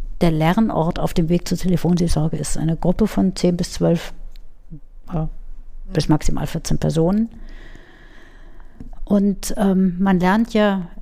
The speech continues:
in dieser Ausbildung natürlich einiges von meinem Kollegen Joachim Schröter und mir als die verantwortlichen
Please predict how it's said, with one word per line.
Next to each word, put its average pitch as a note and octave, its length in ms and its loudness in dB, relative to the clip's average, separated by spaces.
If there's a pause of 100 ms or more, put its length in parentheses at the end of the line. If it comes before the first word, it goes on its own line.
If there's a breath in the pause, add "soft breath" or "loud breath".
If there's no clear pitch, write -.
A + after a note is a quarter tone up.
(220)
in G3+ 120 4
dieser G3+ 260 4
Ausbildung F3+ 600 0 (260)
natürlich G#3 460 2
einiges F#3+ 400 2
von E3+ 360 2
meinem D#3+ 260 2
Kollegen F#3+ 340 2
Joachim F#3 300 2
Schröter F#3 400 2
und D#3+ 180 2
mir G#3+ 320 2
als F3 180 -2
die - 100 -2
verantwortlichen E3+ 880 2